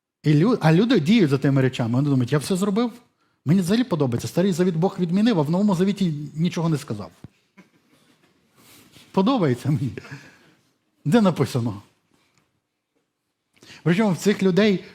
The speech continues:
до інших багато очікувань і вимог. Цілі списки, що не так, хто не так,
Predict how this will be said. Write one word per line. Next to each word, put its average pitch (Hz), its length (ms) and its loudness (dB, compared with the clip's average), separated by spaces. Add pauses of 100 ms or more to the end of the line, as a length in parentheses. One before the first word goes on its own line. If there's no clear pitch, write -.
(480)
до 185 200 4
інших 220 540 0 (960)
багато 180 460 2
очікувань 127 720 0
і 160 80 4
вимог. 156 580 0 (1400)
Цілі 214 240 2
списки, - 480 0
що 196 200 0
не 208 100 4
так, 165 420 -2 (840)
хто 208 260 2
не 185 120 4
так, 127 340 -2